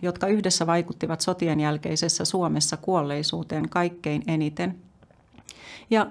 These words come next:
jotka edelleen ovat merkittävimpiä ja yleisimpiä sairauksia kansamme keskuudessa. Siitä osuva yhteinen nimi eli kansansairaus tai kansantauti. Minä olen Pilvikki Absets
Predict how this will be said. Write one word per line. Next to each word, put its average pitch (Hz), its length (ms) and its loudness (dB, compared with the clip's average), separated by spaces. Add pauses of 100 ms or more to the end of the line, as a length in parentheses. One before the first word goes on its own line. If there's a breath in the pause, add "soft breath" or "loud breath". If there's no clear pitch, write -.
jotka 233 340 2
edelleen 170 720 4
ovat 165 280 0
merkittävimpiä 151 920 2
ja 147 140 0
yleisimpiä 147 760 0
sairauksia 156 720 0
kansamme 156 480 0
keskuudessa. - 760 -2 (540 loud breath)
Siitä 240 360 4
osuva 226 320 4
yhteinen 175 500 4
nimi 165 280 6
eli 160 380 2
kansansairaus 156 1080 2
tai 151 340 0
kansantauti. 151 920 0 (1800 loud breath)
Minä 277 240 6
olen 180 320 2
Pilvikki 175 460 4
Absets 170 560 0